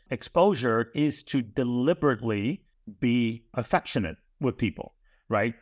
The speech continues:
I'm a hugger. I like to hug people. I like to be in environments where there's lots of people,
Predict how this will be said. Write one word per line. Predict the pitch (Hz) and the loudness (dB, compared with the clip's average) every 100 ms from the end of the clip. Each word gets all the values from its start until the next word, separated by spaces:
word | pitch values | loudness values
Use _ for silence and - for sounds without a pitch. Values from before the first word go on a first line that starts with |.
| - | -2
I'm | 123 127 | 2 2
a | |
hugger. | 107 117 92 80 - | 2 0 -2 -6 -4
I | 113 | 0
like | 113 123 | 2 0
to | 131 | 0
hug | 117 117 | 0 0
people. | 113 110 113 | -2 0 2
I | 104 | 4
like | 107 113 | 2 0
to | 113 | -2
be | 120 120 | 0 2
in | |
environments | 110 101 101 110 110 107 | 2 2 2 4 2 0
where | 120 104 | -2 0
there's | 107 95 | 0 2
lots | 104 104 | 2 2
of | 107 | -2
people, | 113 104 113 107 104 | -4 -2 0 0 -2